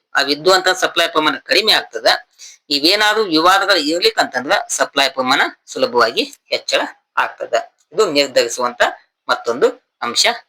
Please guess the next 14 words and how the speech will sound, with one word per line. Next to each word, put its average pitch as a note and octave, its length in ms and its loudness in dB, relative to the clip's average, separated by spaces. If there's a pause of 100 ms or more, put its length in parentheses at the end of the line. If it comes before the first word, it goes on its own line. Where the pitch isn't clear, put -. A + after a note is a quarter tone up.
(160)
ಆಗಿದೆ. - 520 -8 (1600)
ಇನ್ನೊಂದು B2+ 600 -6 (120)
ಯಾವುದು? F3 560 0 (200)
ಏಳು, D3+ 460 0 (380)
ತೆರಿಗೆ G#3 360 0 (500)
ನೀತಿ. A#2+ 540 -4 (800)
ಸರ್ಕಾರ G3 760 2 (220)
ಏನಾದ್ರೂ D#3 480 2 (920)
ಹೆಚ್ಚಿನ D#3+ 460 0
ಪ್ರಮಾಣದಲ್ಲಿ G3 600 2
ಟ್ಯಾಕ್ಸ್ E3 500 -2
ಅನ್ನ E3+ 180 4
ಹೆಚ್ಚಿಗೆ E3+ 480 0
ಮಾಡಿದ್ರ, A#2 340 0